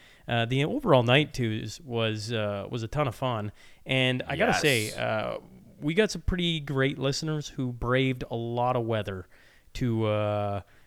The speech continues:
Speaker 1: come out and see us yahoos on stage.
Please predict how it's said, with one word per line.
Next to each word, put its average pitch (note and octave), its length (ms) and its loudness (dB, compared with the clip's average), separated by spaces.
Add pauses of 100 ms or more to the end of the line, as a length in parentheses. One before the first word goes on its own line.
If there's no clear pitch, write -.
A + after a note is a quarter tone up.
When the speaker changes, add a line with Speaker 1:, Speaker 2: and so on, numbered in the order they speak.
(140)
Speaker 1:
come C3+ 180 0
out A#2 160 2
and A2+ 140 -6
see A2+ 500 -2
us A#2 280 -4
yahoos G#2+ 400 -2
on G2+ 160 -6
stage. G2 400 -10